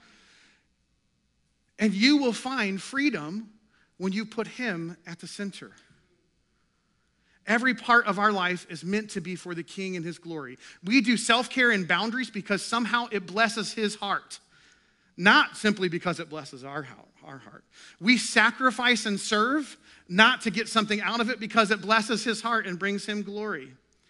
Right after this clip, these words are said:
We're supposed to rearrange our lives around him and around what he wants to do. And if we'll do that, he will set us ablaze with him. And we get to experience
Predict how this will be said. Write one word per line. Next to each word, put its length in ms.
We're 100
supposed 400
to 80
rearrange 720
our 160
lives 400
around 300
him 320
and 100
around 240
what 160
he 480
wants 260
to 100
do. 320
And 100
if 140
we'll 140
do 180
that, 220
he 160
will 120
set 360
us 160
ablaze 720
with 160
him. 320
And 140
we 60
get 280
to 140
experience 580